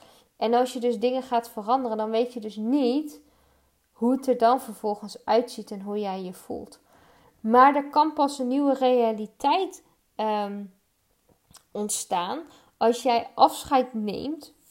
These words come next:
van de, van de huidige realiteit. Dus je hebt eerst afscheid te nemen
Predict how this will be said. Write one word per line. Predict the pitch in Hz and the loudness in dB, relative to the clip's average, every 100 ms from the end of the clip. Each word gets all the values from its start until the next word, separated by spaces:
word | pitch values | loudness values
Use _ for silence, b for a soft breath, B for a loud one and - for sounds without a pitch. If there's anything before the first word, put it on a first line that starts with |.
| - | 4
van | 247 | 4
de, | 233 - - _ | 2 -4 -10 _
van | - 262 247 | -6 -2 0
de | 220 | 0
huidige | 208 233 302 277 - 196 | 2 2 2 -2 -8 -10
realiteit. | 190 185 190 190 - - - b b b b | -8 -8 -10 -10 -12 -12 -14 b b b b
Dus | 254 247 | -4 2
je | |
hebt | 285 262 - - | 2 2 -2 -2
eerst | 302 330 - _ | -2 -2 -6 _
afscheid | - 339 - 269 247 | -2 -2 -2 -2 -2
te | 247 | -4
nemen | 226 214 214 196 302 | -6 -6 -6 -8 -10